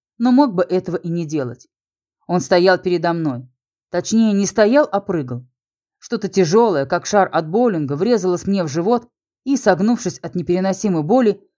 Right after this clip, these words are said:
я понял, что это была его нога. Я упал, и это спасло меня от следующего удара,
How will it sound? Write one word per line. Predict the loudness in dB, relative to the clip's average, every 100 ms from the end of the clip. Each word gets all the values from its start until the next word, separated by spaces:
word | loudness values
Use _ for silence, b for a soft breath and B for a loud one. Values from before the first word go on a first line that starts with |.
| -2
я | 2 2
понял, | 4 4 4
что | 0 -2 -2
это | 0 -2
была | 0 0
его | 0 -2 -4
нога. | -4 -4 -6 -10 _ _ _ _ _ _ _
Я | 0 2
упал, | 2 2 0 0 -4 _ -6
и | -2
это | 0 -2
спасло | -2 -2 0 0
меня | 0 2 2
от | 0
следующего | 0 0 0 -4 -2
удара, | -2 -2 -4 -6 -14